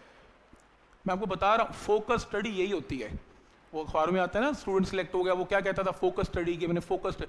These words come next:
वो यही कहता है, "मैं नाप नाप चीज़ें नहीं करता था, बस मैं वो देखता था क्या आता है, उसके हिसाब से तैयारी करता था।" ये है। अब कुछ लोग थोड़ा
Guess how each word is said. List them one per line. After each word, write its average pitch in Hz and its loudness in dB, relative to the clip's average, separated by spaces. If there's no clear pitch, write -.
वो 214 2
यही 220 2
कहता 190 2
है, 147 0
"मैं 190 6
नाप 196 4
नाप 202 2
चीज़ें 190 0
नहीं 185 4
करता 165 -2
था, 226 4
बस 190 0
मैं 208 2
वो 196 0
देखता 185 0
था 214 0
क्या 196 0
आता 185 4
है, 226 4
उसके 220 0
हिसाब 180 2
से 190 -10
तैयारी 170 0
करता 139 -8
था।" - -10
ये 180 -2
है। 139 -2
अब 143 -6
कुछ - -6
लोग 214 2
थोड़ा 202 4